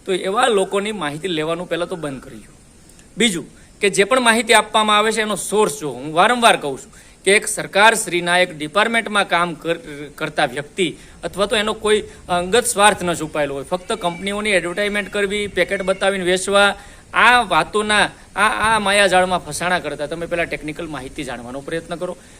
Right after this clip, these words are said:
બજારમાંથી સારી ક્વોલિટીની ગુણવત્તાની વસ્તુઓ ખરીદીને વાપરવાનો, અ, અ, આગ્રહ રાખો, પાકા બિલ સાથે લેવાનો આગ્રહ રાખો, ચોક્કસથી ખેતીમાં પરિવર્તન આવશે. મિત્રો, આ બધી જ વાતો,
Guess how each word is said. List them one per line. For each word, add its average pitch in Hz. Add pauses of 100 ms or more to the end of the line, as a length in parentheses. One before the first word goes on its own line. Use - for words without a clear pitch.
(120)
બજારમાંથી 175
સારી 156
ક્વોલિટીની 185
ગુણવત્તાની 160
વસ્તુઓ 131
ખરીદીને 165
વાપરવાનો, 175
અ, 165 (500)
અ, 156
આગ્રહ 170
રાખો, 175 (320)
પાકા 165
બિલ 147
સાથે 156
લેવાનો 170
આગ્રહ 170
રાખો, 180
ચોક્કસથી 262
ખેતીમાં 156
પરિવર્તન 131
આવશે. 120 (380)
મિત્રો, 220 (240)
આ 202
બધી 190
જ 202
વાતો, 160